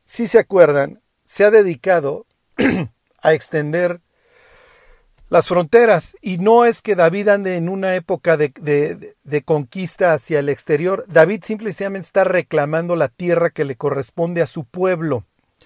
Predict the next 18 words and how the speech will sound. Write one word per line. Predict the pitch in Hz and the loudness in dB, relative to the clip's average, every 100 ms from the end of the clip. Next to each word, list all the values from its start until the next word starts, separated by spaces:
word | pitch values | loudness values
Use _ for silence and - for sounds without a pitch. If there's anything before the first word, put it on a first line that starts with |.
| _ _ _ _ _ _ _ _ _ _ _ _ _ - | _ _ _ _ _ _ _ _ _ _ _ _ _ 0
Pero | 170 175 | 4 4
como | 190 185 190 | 2 2 2
vienen | 247 254 226 | 2 2 0
de | 233 | -4
un | 226 | -2
periodo | - 196 208 214 208 | 2 2 4 4 4
de | 180 156 | 2 0
jueces | - 196 - 175 - | 0 0 -2 -8 -2
terrible | 156 156 190 202 165 147 170 - _ _ _ _ | 0 2 -2 -4 -4 -4 -4 -8 _ _ _ _
y | 180 | -8
luego | 160 185 196 185 170 | 0 2 4 2 -2
un | - 185 | -8 -10
go-, | 196 190 | -8 -8
un | 214 190 | -8 -4
gobierno | 180 147 180 175 170 156 - _ | -2 0 2 2 0 -4 -8 _
nefasto | 214 143 143 185 175 165 - 160 165 _ _ _ _ _ | -10 -6 -4 -4 -4 -6 -6 -6 -6 _ _ _ _ _
con | - 196 | -4 -2
Saúl, | 185 196 175 156 143 | 0 0 2 0 -8